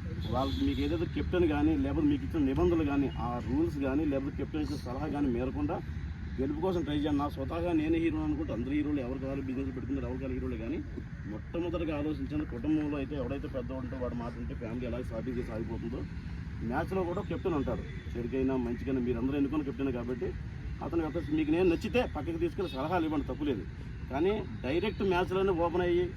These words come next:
"ఏ నీ తప్పు, నీ రాంగ్" అనే స్థితికి వెళ్ళకండి, దయచేసి గమనించండి. ఈ విషయంలో, ఆ, గతంలో బెంగళూరులో జరిగింది ఒకసారి, నేను కూడా వీడియో విన్నాను అది చిన్నది.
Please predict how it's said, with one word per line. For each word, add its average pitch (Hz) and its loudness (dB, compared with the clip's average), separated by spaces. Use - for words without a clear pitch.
"ఏ 160 -2
నీ 170 2
తప్పు, 165 -2
నీ 165 2
రాంగ్" 151 0
అనే 156 0
స్థితికి 131 -4
వెళ్ళకండి, 131 -2
దయచేసి 117 -4
గమనించండి. 123 -2
ఈ 113 -4
విషయంలో, 110 -4
ఆ, 101 -2
గతంలో 170 0
బెంగళూరులో 165 2
జరిగింది 147 2
ఒకసారి, - -4
నేను 120 -2
కూడా 135 0
వీడియో 127 0
విన్నాను 120 0
అది 98 -4
చిన్నది. 101 -4